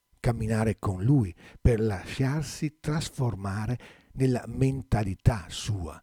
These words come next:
nello stile di vita suo, nei criteri di giudizio suoi, nella scala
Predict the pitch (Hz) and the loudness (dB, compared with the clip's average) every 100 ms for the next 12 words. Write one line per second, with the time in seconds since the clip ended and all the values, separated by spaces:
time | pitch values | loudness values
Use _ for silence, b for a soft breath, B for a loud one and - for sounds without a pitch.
0 | _ 120 117 95 87 - - 160 135 87 | _ -2 0 2 0 -2 0 2 2 0
1 | 87 87 95 - 85 - 90 85 76 B | -4 -4 -4 0 0 0 -6 -6 -6 B
2 | B - 127 127 - 110 107 143 170 147 | B -4 0 0 0 -4 -2 0 0 0
3 | 92 85 113 92 98 92 110 - - 101 | -4 -8 -10 -8 -10 -4 -6 -6 -12 -12
4 | - - 98 92 87 85 - b b b | -12 -12 -4 -4 -4 -8 -16 b b b
5 | 151 139 - - 92 80 | -6 0 0 -2 -10 -12